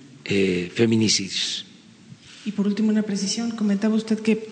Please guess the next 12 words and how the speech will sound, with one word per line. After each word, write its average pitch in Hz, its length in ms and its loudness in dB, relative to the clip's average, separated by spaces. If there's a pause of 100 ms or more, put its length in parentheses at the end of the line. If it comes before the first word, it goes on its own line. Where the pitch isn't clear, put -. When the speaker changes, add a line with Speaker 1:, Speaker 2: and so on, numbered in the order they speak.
(160)
Speaker 2:
gastaron 208 440 4
nueve 196 160 8
mil 208 180 8
millones 208 320 6
para 190 180 4
reconstrucción 175 640 4
por 190 120 4
los 180 120 4
sismos 190 280 4
de 196 60 4
este 190 180 0
año. 214 240 4